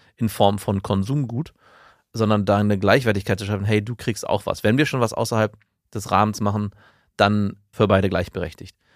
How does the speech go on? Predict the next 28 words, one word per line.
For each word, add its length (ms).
Und 100
das 100
könnte 140
natürlich 200
bei 100
deinen 240
Kindern, 260
Luise, 320
auch 140
passieren, 480
dass 260
das 140
eine 240
Kind 200
nicht 200
versteht, 500
erstens, 400
warum 300
hat 140
das 100
andere 380
schon 240
so 80
viel 360
und 180
warum 220
hab 100
ich 240